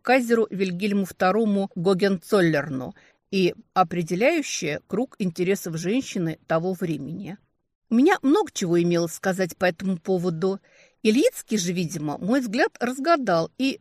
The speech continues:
выставил, будто защищаясь, руки. «Нет, я вовсе не имею в виду, что девицам не нужно образование. Но смешанное обучение — это чушь собачья, ни к чему хорошему не приведет. На занятиях балаган.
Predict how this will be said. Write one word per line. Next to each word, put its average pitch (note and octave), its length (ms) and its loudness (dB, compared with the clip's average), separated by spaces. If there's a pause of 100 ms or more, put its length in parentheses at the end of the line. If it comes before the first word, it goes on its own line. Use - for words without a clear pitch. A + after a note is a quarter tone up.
выставил, E3+ 640 -4
будто E3+ 320 -6
защищаясь, F#3 840 -4
руки. F3+ 600 -6 (540)
«Нет, D#3 540 -4
я D#3 280 0
вовсе C#3+ 340 -8
не D3+ 180 -4
имею G#3 280 0
в G#3+ 40 -2
виду, D#3+ 180 -4
что E3+ 200 -8
девицам E3 540 -4
не C4 100 2
нужно F3 420 -2
образование. D3 920 -4 (380)
Но F3+ 260 0
смешанное E3+ 580 -2
обучение — D3+ 640 -6
это F3+ 140 -2
чушь D#4 320 -2
собачья, E3 560 -4
ни D#3+ 140 -8
к - 40 -12
чему E3 220 -4
хорошему E3 600 0
не C#3+ 120 -6
приведет. F3 760 -6 (420)
На F3+ 80 -2
занятиях E3 800 0
балаган. E3+ 720 2